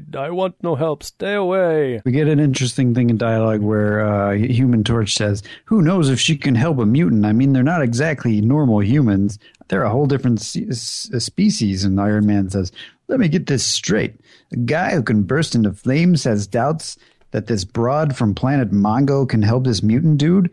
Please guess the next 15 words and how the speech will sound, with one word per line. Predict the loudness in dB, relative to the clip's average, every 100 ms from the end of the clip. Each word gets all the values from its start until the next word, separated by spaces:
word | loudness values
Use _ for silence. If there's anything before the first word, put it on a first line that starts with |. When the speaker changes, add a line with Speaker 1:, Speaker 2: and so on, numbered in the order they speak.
| -8 _ _ _
Speaker 2:
Thank | -2 -2 0
God | -2 2
he | 2 2
ain't | 2 2
black, | 0 0 -2 -2
huh?" | -2 0 -2 -6 _ _ -16 -2
Speaker 1:
"Knock | 0 0 2
it | 2
off, | 2 0
Shellhead. | 0 -2 0 0 -2 0
You | 0
know | 2 2
what | 2
I | 0 -2
mean." | -4 -4 -4 -6